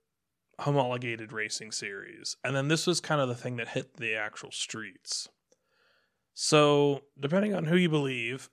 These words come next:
<clears throat> and whether it's measured at the crank or the wheel, the stats for this are forty-five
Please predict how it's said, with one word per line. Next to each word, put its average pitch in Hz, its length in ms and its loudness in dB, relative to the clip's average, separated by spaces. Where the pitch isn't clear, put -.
<clears throat> - 80 -8
and 135 420 4
whether 131 200 -4
it's 123 160 -6
measured 135 320 -4
at 117 80 -6
the 113 80 -6
crank 127 340 -2
or 127 60 -2
the 117 100 -6
wheel, 110 600 -8
the - 80 -4
stats 170 380 2
for 160 120 2
this 143 300 0
are 117 640 -2
forty-five 151 1400 0